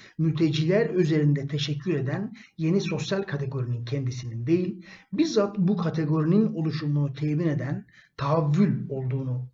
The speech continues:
akılda tutacak olursak, göçmen özne tarafından deneyimlenen tahavvülün yansıttığı bireysel varoluş serüveni de daha anlaşılır hale gelebilir. Arendt'in sözünü ettiğimiz metninde geçen,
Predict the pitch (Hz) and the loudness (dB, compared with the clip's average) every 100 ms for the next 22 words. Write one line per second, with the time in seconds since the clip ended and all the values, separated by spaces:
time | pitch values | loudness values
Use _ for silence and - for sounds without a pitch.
0 | - - 151 143 165 - 131 127 127 160 | -8 -6 -4 -4 -6 -6 -6 -6 -6 -6
1 | - 190 - - _ - - _ - 165 | -6 -6 -8 -18 _ -20 -20 _ -2 0
2 | 160 262 247 165 202 180 147 131 131 127 | 2 2 4 2 0 -2 -2 -2 -2 0
3 | 127 143 151 151 151 151 156 - 120 147 | 0 2 4 6 4 2 -2 -6 -4 -2
4 | 135 147 135 127 - _ - 139 139 - | 0 2 2 0 -8 _ -6 -4 -2 -4
5 | - - 151 139 123 - _ - 151 151 | -8 -6 -2 -2 -4 -10 _ -6 0 2
6 | 143 156 143 123 151 147 147 165 - 127 | 0 0 0 0 0 0 -2 -4 -4 -2
7 | 127 147 185 196 - - _ - 127 - | 0 0 0 -2 -4 -16 _ -4 -2 0
8 | 147 139 - 127 127 127 127 131 127 117 | 2 2 0 -4 -6 -4 -2 0 0 -2
9 | - - _ _ _ _ _ _ _ - | -6 -16 _ _ _ _ _ _ _ -20
10 | - - 277 320 311 - 285 226 196 240 | -18 -4 4 6 6 4 2 2 2 4
11 | 277 - 208 202 190 175 170 190 185 185 | 2 2 4 4 4 2 0 0 4 4
12 | 151 127 131 123 | 4 0 -2 -2